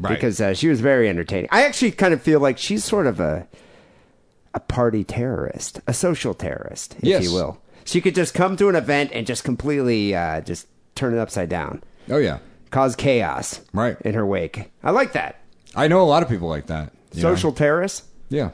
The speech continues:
Speaker 2: I kinda like the social terrorist, where it's like you could bring someone who's a total live wire.
Speaker 1: Yeah.
Speaker 2: You know, you have no idea what's gonna happen. Because most parties, uh, you know,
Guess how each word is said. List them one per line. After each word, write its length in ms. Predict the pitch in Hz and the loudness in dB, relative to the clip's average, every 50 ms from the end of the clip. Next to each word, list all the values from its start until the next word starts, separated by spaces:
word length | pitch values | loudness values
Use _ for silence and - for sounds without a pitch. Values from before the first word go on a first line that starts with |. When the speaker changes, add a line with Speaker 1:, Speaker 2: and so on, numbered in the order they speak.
| - - - - - - - | -8 -16 -20 -20 -20 -12 -8
Speaker 2:
I 80 | - 156 | -6 -4
kinda 220 | - 226 233 233 | -2 0 0 2
like 160 | 220 240 233 | 2 2 2
the 100 | - 208 | 0 -2
social 340 | 165 - 214 185 - 175 156 | 0 0 0 0 0 -2 -2
terrorist, 360 | - 160 160 160 165 143 - - - | 0 0 0 2 2 0 -2 0 2
where 220 | 165 190 208 208 | 4 6 6 6
it's 140 | 190 - - | 4 4 0
like 140 | 202 180 165 | 0 0 0
you 80 | 190 165 | 0 0
could 140 | 185 160 | 0 0
bring 200 | 120 165 196 202 | 4 4 4 4
someone 240 | 180 180 180 170 160 | 4 4 4 4 4
who's 160 | 147 139 117 | 4 2 2
a 60 | 131 117 | 0 -2
total 340 | - - 147 143 135 123 | -2 0 0 2 2 2
live 280 | 113 113 110 117 110 90 | 2 2 4 2 2 2
wire. 480 | 104 107 101 101 110 95 76 - - - _ _ _ _ _ _ _ - | 0 0 2 2 0 0 -2 -6 -10 -16 _ _ _ _ _ _ _ -4
Speaker 1:
Yeah. 220 | 95 98 92 80 | -2 -2 -2 0
Speaker 2:
You 60 | 98 104 | 0 0
know, 60 | 104 | 0
you 140 | 113 113 127 | 2 2 2
have 120 | 127 104 | 2 2
no 180 | 135 143 139 135 | 2 2 4 2
idea 380 | 131 123 104 135 131 127 117 | 2 0 0 2 2 2 2
what's 200 | 95 101 101 - | 0 -2 -4 -4
gonna 180 | - 107 98 90 | -4 -4 -4 -4
happen. 480 | 90 98 95 92 85 - 78 - 95 - - _ _ _ - - - - - | -2 -4 -4 -4 -4 -6 -8 -10 -10 -14 -20 _ _ _ -20 -20 -20 -8 -6
Because 240 | - 220 294 285 240 | -2 0 0 0 2
most 240 | 330 330 277 - - | 0 0 0 0 2
parties, 520 | 180 202 208 214 190 170 151 139 117 135 | 4 4 4 4 4 4 4 2 2 2
uh, 160 | 135 131 135 | 0 0 0
you 140 | - 202 196 | -2 -4 -4
know, 300 | 170 151 143 139 139 143 | -2 -2 -2 -2 -2 -2